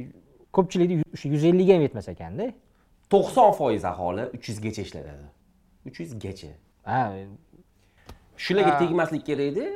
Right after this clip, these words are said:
Speaker 3: Bugungi sonimizda mehmonimiz ham bor va o'sha mehmonimiz chaqirishdan oldin oxirgi, e, bir komment. E, soliq cashback haqida gapirgani uchun muhrim, e, bitta savol haligi chiqib qoldi. "O'zini o'zi band qilish masalasida, hurmatli ekspertlarimiz",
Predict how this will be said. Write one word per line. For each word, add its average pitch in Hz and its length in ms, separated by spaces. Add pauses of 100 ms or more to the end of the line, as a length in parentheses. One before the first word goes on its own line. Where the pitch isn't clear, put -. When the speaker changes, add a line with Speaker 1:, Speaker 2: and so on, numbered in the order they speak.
Speaker 3:
Bugungi 185 360
sonimizda 180 560 (240)
mehmonimiz 156 720
ham 151 240
bor 226 240
va 160 200
o'sha 160 180
mehmonimiz 156 500
chaqirishdan 151 460
oldin 143 280
oxirgi, 151 480 (120)
e, 139 140 (100)
bir 123 200
komment. 151 400 (520)
E, 135 40 (180)
soliq 160 460
cashback 156 380
haqida 135 280
gapirgani 131 840
uchun 175 220
muhrim, 156 300
e, - 200 (140)
bitta - 200
savol 123 320
haligi 117 280
chiqib - 280
qoldi. 131 300 (460)
"O'zini 156 320
o'zi 165 200
band 160 180
qilish 165 220
masalasida, 147 580
hurmatli 151 400
ekspertlarimiz", 143 840